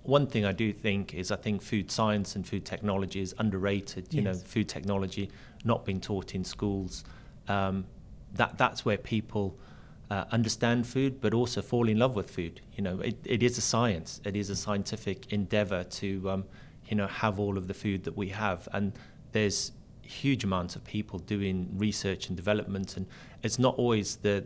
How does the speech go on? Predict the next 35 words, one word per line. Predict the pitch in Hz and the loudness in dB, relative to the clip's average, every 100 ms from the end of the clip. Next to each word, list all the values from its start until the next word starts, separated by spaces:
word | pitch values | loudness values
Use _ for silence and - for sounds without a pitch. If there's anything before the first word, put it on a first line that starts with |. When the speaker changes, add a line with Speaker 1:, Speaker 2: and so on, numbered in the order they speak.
| - | -2
Speaker 1:
the | 101 | -2
big | - 110 87 | 2 0 2
bad | 107 107 - | 4 4 2
people | 113 107 98 | -2 -2 -2
that | 90 | -2
are | 92 - - | -2 -6 -16
trying | - 98 | -4 -4
to | 95 | 0
make, | 98 98 - - | 0 0 -2 -4
you | |
know, | 98 | -2
add | 101 101 | 0 0
more | 104 98 | 0 0
salt | - 104 92 | 0 0 0
or | 95 | -4
sugar | - 98 | -2 -2
to | 95 101 | -2 0
make | 98 98 - - - - - - | 0 0 -4 -16 -18 -18 -18 -8
things | - 101 95 - | -2 0 -2 -6
appeal | - 127 117 | 0 2 2
to | - - | 0 -6
you. | 87 - - - - | -6 -8 -16 -18 -4
They're | - 131 | 4 6
also | 151 139 104 | 6 2 2
looking | 110 120 101 | 2 2 -2
at | 87 - | -4 -2
how | - 104 | 0 2
they | 98 | 0
can | - 95 | -2 -2
make | 98 - | -2 -4
products | - 180 185 - - - - | -4 -2 -2 -6 -16 -18 0
healthier, | 143 123 90 80 - - - - - - | 0 2 -4 -6 -8 -16 -18 -18 -12 -4
um, | 95 95 95 - | 0 0 0 0
and | 101 101 95 - - | 2 2 0 -6 -6
also | 113 104 - 104 | -2 0 2 0